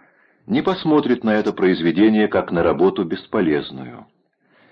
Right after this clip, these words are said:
Помимо приятного чтения, они найдут здесь немало событий, которые могли бы послужить назидательным примером. А, по моему мнению, развлекая,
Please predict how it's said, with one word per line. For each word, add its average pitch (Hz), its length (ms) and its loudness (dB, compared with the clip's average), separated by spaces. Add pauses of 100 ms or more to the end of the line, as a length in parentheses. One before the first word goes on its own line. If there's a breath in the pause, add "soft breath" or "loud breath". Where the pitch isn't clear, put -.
(180 soft breath)
Помимо 92 380 0
приятного 82 580 0
чтения, 127 720 -2 (480 soft breath)
они 170 240 0
найдут 151 340 2
здесь 127 320 -2
немало 127 360 2
событий, 113 580 0
которые 101 400 -2
могли 98 320 -2
бы 120 160 0
послужить 101 560 -4
назидательным 107 760 -2
примером. 95 720 -4 (1000 soft breath)
А, 95 300 2
по 98 180 -2
моему 98 420 2
мнению, 92 760 -4 (540 soft breath)
развлекая, 92 1160 0